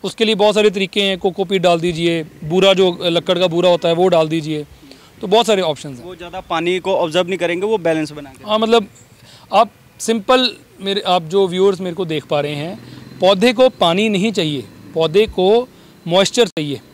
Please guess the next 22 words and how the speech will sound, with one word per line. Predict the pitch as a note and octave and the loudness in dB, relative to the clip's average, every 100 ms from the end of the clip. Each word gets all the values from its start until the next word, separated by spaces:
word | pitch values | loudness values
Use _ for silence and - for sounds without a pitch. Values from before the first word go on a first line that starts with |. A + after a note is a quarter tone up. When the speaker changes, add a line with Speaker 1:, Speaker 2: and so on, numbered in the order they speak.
| - | -18
Speaker 1:
जिसको | D3+ C#3+ D#3 G3 | -12 -4 -2 0
गिल | F3 G#3 | 2 2
कहते | F#3+ D3+ D3 | 2 0 -6
हैं, | A#2 B2+ | -10 -6
गीला। | C#3 F3+ F3+ - - - - - _ - | -2 0 0 -2 -18 -20 -20 -20 _ -16
उसको | D#3+ - B3+ | -4 2 2
सिर्फ | - A3 A#3+ G#3+ | 2 0 0 -4
गीली | D#3+ E3+ G3+ | -8 -4 -2
मिट्टी | G#3+ F#3 G#3+ | -2 -4 -6
चाहिए, | E3+ F3 | -4 -6
वो | B3+ | -6
पानी | A#3 F#3 A3 | -4 -4 -2
अपने | A3 B3+ | -2 -2
आप | A3+ | 0
ले | |
लेगा | F3 D#3+ | 2 2
उसमें | D3+ D3 C3 | 0 -6 -12
से | C#3+ | -10
जितना | C#3+ D#3 F3+ | -10 -6 -6
उसको | - E3 | -4 -6
चाहिए | D3 D3+ | -6 -6
है। | A#2+ | -8